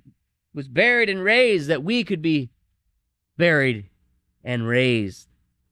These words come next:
In Galatians, Paul, again talking, you see he has to, he gives a kind of a, a sharp rebuke to the Galatian church.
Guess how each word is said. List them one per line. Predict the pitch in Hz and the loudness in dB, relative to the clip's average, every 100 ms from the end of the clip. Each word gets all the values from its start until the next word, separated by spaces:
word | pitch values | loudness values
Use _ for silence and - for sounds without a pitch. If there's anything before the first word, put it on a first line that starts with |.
| _ _ _ _ _ _ _ _ _ _ _ _ _ | _ _ _ _ _ _ _ _ _ _ _ _ _
In | - 160 | -6 0
Galatians, | 190 220 254 - 196 208 214 _ _ | 4 4 2 2 0 0 -8 _ _
Paul, | 175 196 214 202 214 185 _ _ _ _ _ _ _ | 2 4 4 2 0 -10 _ _ _ _ _ _ _
again | - 135 156 156 | -12 -2 0 0
talking, | 147 165 151 - 175 - _ _ _ _ _ _ _ _ _ _ _ _ - | -2 0 0 -2 -12 -12 _ _ _ _ _ _ _ _ _ _ _ _ -12
you | 151 | -10
see | - 214 202 | -6 -4 0
he | 202 196 | 0 2
has | 185 180 | 0 0
to, | 175 160 | 0 0
he | 185 | 0
gives | 214 190 | -2 -2
a | 180 | -4
kind | 156 247 | -2 -2
of | 240 | 0
a, | 196 185 | -2 -2
a | 160 | -4
sharp | - 233 233 233 | -2 -2 -2 -4
rebuke | 214 214 254 240 - _ _ _ _ _ _ _ | -8 -4 -4 -4 -6 _ _ _ _ _ _ _
to | - 175 170 160 151 - _ _ _ _ _ - | -2 0 2 2 -2 -6 _ _ _ _ _ -12
the | 147 | -8
Galatian | 143 151 156 143 135 117 | -2 2 2 0 -6 -6
church. | 139 107 95 - | -4 -4 -4 -18